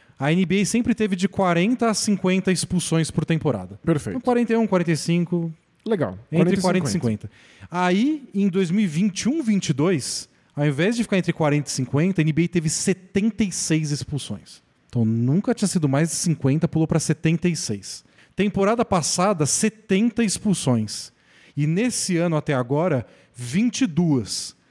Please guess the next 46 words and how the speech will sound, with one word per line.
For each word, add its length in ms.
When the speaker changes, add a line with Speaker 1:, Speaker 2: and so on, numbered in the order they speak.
Speaker 1:
Se 180
seguir 340
nesse 300
ritmo, 480
chega 360
a 300
oitenta, 960
que 80
seria 400
praticamente 460
o 40
dobro 720
do 120
que 120
a 60
gente 280
teve 220
por 200
temporada 840
entre 340
dois 200
mil 120
e 40
treze 400
e 40
dois 180
mil 100
e 40
vinte 200
e 60
um. 120
Speaker 2:
Não, 160
sério, 400
é 60
um 80
número 320
muito 480
grande. 480
Como 120
é 20
que 80
você 60
dobra 540
um 220
número 320
desses? 480